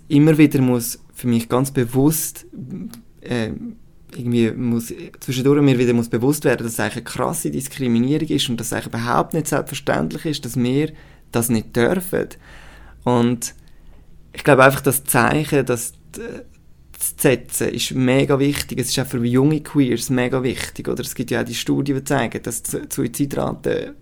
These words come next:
sch-, sinkt, wenn man, wenn, wenn die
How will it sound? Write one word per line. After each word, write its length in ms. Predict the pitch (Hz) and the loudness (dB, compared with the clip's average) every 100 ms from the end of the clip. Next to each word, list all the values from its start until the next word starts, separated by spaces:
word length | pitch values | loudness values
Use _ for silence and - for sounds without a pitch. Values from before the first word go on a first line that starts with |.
| - | -20
sch-, 140 | - - | -18 -14
sinkt, 680 | - - 143 156 151 - 131 | -6 0 2 2 -2 -8 -6
wenn 240 | 123 127 131 | -4 -4 -6
man, 240 | - 135 | -8 -4
wenn, 300 | 127 120 117 | -4 -2 -2
wenn 160 | 123 120 | -4 -2
die 220 | 120 | -2